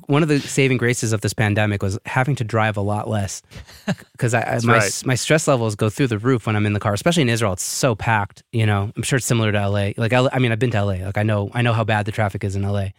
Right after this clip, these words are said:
Speaker 2: It's not
Speaker 1: But at
Speaker 2: good.
Speaker 1: least in L A, like, you're kind of, like, in traffic for a little bit, and then you cruise for a little bit, and then you're traffic. And, like, in Israel, it's just, like, bumper to bumper, n-, constantly.
Speaker 2: Oh, is it really? Oh.
Speaker 1: It's a packed country. It's a very small, physically,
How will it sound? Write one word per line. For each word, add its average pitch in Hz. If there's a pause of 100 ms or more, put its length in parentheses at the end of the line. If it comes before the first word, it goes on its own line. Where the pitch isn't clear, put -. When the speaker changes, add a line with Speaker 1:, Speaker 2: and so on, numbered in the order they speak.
(160)
Speaker 2:
It's -
not 127
Speaker 1:
But -
at -
Speaker 2:
good. 160
Speaker 1:
least 214
in 202
L 139
A, 139
like, 117
you're 120
kind 120
of, 117
like, 113
in 127
traffic 113
for -
a 123
little 123
bit, 131
and 123
then 123
you 127
cruise 131
for -
a 127
little 127
bit, 131
and 123
then 120
you're 113
traffic. 120
And, 127
like, 113
in 117
Israel, 123
it's 113
just, 110
like, 95 (320)
bumper 110
to 107
bumper, 98 (720)
n-, 117 (120)
constantly. 113
Speaker 2:
Oh, 113
is 104
it 117
really? 101 (140)
Oh. 107
Speaker 1:
It's 92
a 196
packed 139
country. 117
It's 107
a 113
very 143
small, 113
physically, 113